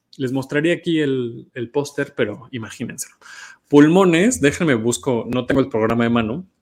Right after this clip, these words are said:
pero voy a abrir la página de cartelera de teatro para decirles los pormenores de, de esta obra, que se está presentando en el Foro Lucerna. Eh, yo fui a ver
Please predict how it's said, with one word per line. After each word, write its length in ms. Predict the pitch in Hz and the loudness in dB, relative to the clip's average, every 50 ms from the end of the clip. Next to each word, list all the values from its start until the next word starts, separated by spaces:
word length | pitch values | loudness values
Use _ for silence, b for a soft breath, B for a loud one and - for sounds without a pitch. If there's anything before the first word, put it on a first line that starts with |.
| - - - _ _ - - _ _ _ _ _ _ _ - - | -20 -20 -20 _ _ -20 -20 _ _ _ _ _ _ _ -20 -10
pero 460 | - 131 120 120 120 120 127 - - _ - | -4 -2 0 0 0 0 -2 -4 -8 _ -16
voy 300 | 131 113 110 117 117 117 | -8 -2 0 0 2 2
a 40 | 113 | 0
abrir 260 | 110 113 110 110 110 | 0 -2 -4 -4 -4
la 100 | 110 107 | -6 -6
página 320 | - - - - 117 107 | -8 -10 -10 -10 -10 -10
de 60 | 104 | -8
cartelera 440 | - - - - - 113 117 117 123 | -8 -10 -10 -6 -2 -2 0 2 2
de 60 | 117 | 4
teatro 340 | - 147 131 131 156 175 175 B B B B B B | 4 4 4 4 2 0 0 B B B B B B
para 440 | - 117 107 104 98 98 98 98 98 | -6 -6 -6 -6 -6 -8 -8 -8 -8
decirles 520 | 98 101 - - 120 110 107 113 113 107 | -8 -8 -6 -6 -4 -4 -2 -2 -4 -4
los 140 | 107 107 - | -4 -6 -4
pormenores 540 | - 127 117 110 113 113 117 117 117 113 107 | 0 0 0 2 0 0 0 0 0 -2 -2
de, 260 | 107 104 101 104 - _ _ _ _ | -2 -4 -4 -6 -10 _ _ _ _
de 200 | 127 120 117 117 | -8 -2 0 0
esta 240 | 117 117 - 135 135 | 0 2 4 6 8
obra, 400 | 131 131 131 139 175 - - - _ _ _ _ _ _ _ _ _ _ _ _ _ _ _ _ _ B B B B B B B B B B | 8 8 8 6 2 0 -6 -16 _ _ _ _ _ _ _ _ _ _ _ _ _ _ _ _ _ B B B B B B B B B B
que 100 | - 151 | 2 4
se 100 | 131 147 | 4 4
está 180 | 143 160 165 160 | 6 4 4 4
presentando 580 | 185 185 185 165 151 151 156 156 151 160 160 - | 4 2 2 4 6 6 6 6 6 4 4 6
en 300 | 156 156 151 151 151 151 | 4 4 6 4 4 4
el 140 | 147 147 143 | 4 2 2
Foro 600 | - - - 156 151 156 156 156 151 151 156 151 | 0 0 4 6 8 8 8 8 8 8 8 6
Lucerna. 720 | 139 135 127 - 165 165 147 123 120 123 160 226 240 - - - - - - - - - - - B B B B B B B B B B B B _ _ - _ _ | 4 2 4 4 4 4 4 4 2 0 0 -2 -6 -8 -12 -14 -16 -16 -14 -16 -16 -16 -18 -20 B B B B B B B B B B B B _ _ -20 _ _
Eh, 380 | - 139 139 131 139 143 139 139 | 2 4 6 6 6 4 6 6
yo 140 | 196 214 208 | 6 6 8
fui 160 | - 262 254 | 8 8 8
a 40 | 240 | 8
ver 300 | 214 214 196 190 190 | 8 8 6 6 4